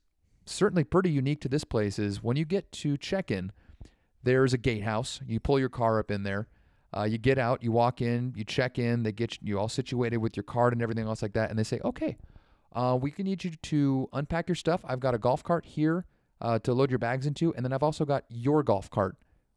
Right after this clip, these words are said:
which will be yours for the entirety of your stay." And it's like, "Wait, huh?" And that's just it. Past the gatehouse, there are no cars allowed.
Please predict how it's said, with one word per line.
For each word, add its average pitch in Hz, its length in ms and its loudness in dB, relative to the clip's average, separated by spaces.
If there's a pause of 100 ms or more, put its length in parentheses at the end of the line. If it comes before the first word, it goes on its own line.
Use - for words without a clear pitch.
which - 280 2
will 127 120 0
be 120 100 0
yours 117 460 4
for 110 260 -2
the 110 100 -4
entirety 120 400 0
of 107 80 -2
your 104 120 -2
stay." 104 320 -4 (680)
And 113 380 2
it's - 140 -4
like, 95 140 0
"Wait, 117 160 -4 (280)
huh?" 160 200 0 (580)
And 127 160 0 (440)
that's 143 160 -2
just 151 120 -4
it. - 160 -4 (220)
Past 202 260 -2
the 175 60 -2
gatehouse, 135 400 0
there 123 160 4
are 104 100 4
no 107 240 0
cars 107 360 0
allowed. 95 340 -6